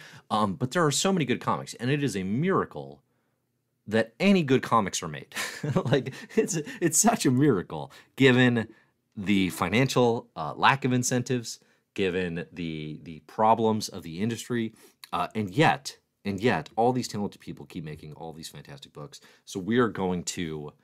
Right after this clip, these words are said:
celebrate that a little bit, um, today with some picks for January, and then I've even got a list of,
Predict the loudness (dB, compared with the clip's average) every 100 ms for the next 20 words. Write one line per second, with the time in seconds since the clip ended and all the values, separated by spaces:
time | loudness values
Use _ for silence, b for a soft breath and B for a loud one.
0 | _ _ _ _ _ -6 2 4 4 0
1 | -10 -8 -10 -10 -10 2 4 4 0 -16
2 | -18 _ _ _ _ _ -4 -2 0 -2
3 | -6 2 6 6 2 -6 -4 -2 -2 -4
4 | 0 4 6 8 8 6 4 2 2 2
5 | 2 4 4 4 0 -2 -4 -6 -4 -2
6 | -4 -10